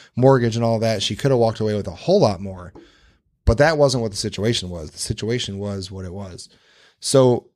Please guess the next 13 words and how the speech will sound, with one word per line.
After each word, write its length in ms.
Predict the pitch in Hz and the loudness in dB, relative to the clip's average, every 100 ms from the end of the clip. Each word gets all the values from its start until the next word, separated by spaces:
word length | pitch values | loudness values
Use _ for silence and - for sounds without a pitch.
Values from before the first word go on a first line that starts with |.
| _ _ _ | _ _ _
I 160 | 131 160 | 4 4
recognize 520 | 131 147 160 165 156 | 6 4 4 2 2
what's 120 | 151 | 4
happening. 600 | 139 123 117 120 113 110 - | 2 2 0 -2 -2 -4 -8
I 80 | 101 | -4
slow 340 | - - 117 117 | -2 2 4 6
my 100 | 113 | 4
roll, 320 | 107 101 98 | 4 2 0
and 80 | 95 | -2
I'm 60 | |
like, 180 | 92 92 | -4 -6
"All 80 | 95 | -8
right, 180 | 85 | -8